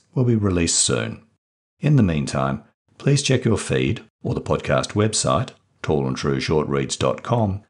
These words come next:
for earlier episodes from all four seasons. And follow or subscribe to the podcast and rate and review it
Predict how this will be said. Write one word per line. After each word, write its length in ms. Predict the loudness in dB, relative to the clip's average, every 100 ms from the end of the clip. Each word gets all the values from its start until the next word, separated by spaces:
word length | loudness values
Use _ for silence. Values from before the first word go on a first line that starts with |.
| _ _
for 180 | -6 -2
earlier 380 | 2 4 4 2
episodes 560 | 2 0 2 2 2 -4 -14
from 200 | -4 -4 0
all 180 | 0 0
four 300 | 0 0 0
seasons. 680 | 0 -2 -2 -6 -8 -12 _ _ _ _ _ _ -4
And 140 | -2
follow 480 | 2 4 4 4 0
or 160 | -2
subscribe 560 | -2 -2 -2 2 2 2
to 100 | 0
the 80 | -2
podcast 640 | 0 -2 -2 -4 -2 -6 -14 _
and 200 | -4 0
rate 220 | 0 0 -2
and 100 | -2
review 300 | 0 0
it 100 | -2